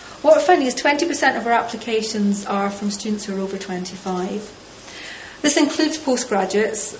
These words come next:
um, and it's interesting, it's particularly skewed to, int-, and we see particular skewing to international postgraduates who are applying.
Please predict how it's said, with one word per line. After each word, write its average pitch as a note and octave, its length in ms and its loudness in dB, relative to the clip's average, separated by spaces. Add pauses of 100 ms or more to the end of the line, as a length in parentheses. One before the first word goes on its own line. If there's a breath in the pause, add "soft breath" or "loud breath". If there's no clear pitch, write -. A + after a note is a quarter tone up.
um, G3+ 500 0
and G#3 240 4
it's - 140 -4
interesting, A3 240 -2
it's - 80 -8
particularly A3+ 560 -2
skewed G3+ 460 -2
to, G3+ 380 0
int-, G3+ 240 -4
and G3+ 280 0
we G#3 40 0
see A3 140 -2
particular A3+ 400 -4
skewing G3+ 460 0
to - 100 -4
international G#3 560 0
postgraduates F#3+ 640 -6
who F#3 120 -8
are - 20 -4
applying. F3+ 400 -6